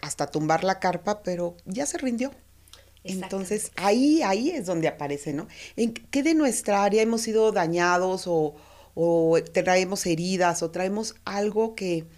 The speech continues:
Speaker 1: que nos impide creer en nosotros? Porque aquí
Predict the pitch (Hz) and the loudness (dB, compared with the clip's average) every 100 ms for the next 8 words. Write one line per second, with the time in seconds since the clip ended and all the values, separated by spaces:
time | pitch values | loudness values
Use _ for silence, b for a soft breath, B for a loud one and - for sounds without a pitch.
0 | B B 220 233 233 - 240 240 262 277 | B B 2 2 -2 0 0 2 2 4
1 | 320 302 233 233 233 190 175 170 165 160 | 2 4 4 6 4 2 2 0 -2 -8
2 | - 165 202 - 294 311 | -6 -4 -4 0 0 0